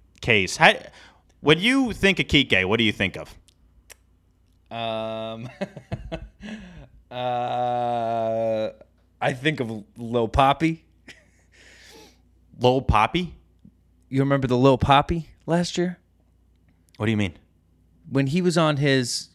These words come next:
Speaker 2: crazy run during the postseason, people were selling T-shirts of him
Speaker 1: I don't, I
Speaker 2: that
Speaker 1: don't
Speaker 2: said,
Speaker 1: remember this.
Speaker 2: "Little
Speaker 1: It said
Speaker 2: Poppy."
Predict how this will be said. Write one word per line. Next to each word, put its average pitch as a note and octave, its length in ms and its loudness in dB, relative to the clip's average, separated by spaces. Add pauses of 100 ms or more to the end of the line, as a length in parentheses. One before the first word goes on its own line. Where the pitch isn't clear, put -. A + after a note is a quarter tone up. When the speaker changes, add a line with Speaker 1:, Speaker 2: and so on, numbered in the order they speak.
Speaker 2:
crazy B2+ 420 -2
run A2+ 300 2
during A2 180 0
the G2+ 60 -4
postseason, G2 720 -2 (760)
people D#3 280 -2
were C#3 120 2
selling B2 540 0 (400)
T-shirts - 680 -4 (180)
of A2 120 -6
him C3 300 2
Speaker 1:
I G#2 40 -2
don't, F3 160 -4
I G#2 60 -12
Speaker 2:
that A#2+ 80 -4
Speaker 1:
don't - 100 -8
Speaker 2:
said, A#2+ 280 2
Speaker 1:
remember A2 300 -4
this. F#2 260 -6
Speaker 2:
"Little C#3 280 4
Speaker 1:
It G#2 60 -4
said - 60 4
Speaker 2:
Poppy." B2 520 0